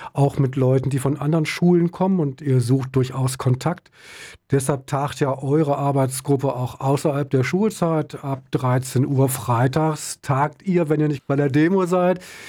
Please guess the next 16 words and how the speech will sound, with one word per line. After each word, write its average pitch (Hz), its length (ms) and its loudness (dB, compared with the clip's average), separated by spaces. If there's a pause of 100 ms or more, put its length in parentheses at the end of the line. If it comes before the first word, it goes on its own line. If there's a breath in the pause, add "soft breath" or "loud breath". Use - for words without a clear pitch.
(520 loud breath)
Und 156 400 2
ihr 156 180 0
bittet 160 300 -2
durchaus, 151 720 0
dass 139 220 0
man 135 140 2
sich 131 140 -2
an 139 120 2
euch 131 340 -2
wendet, 151 500 0
wenn 139 140 2
man 135 240 2
bei 131 100 2
euch 131 220 -2
mitmachen 165 640 0
will. 196 280 4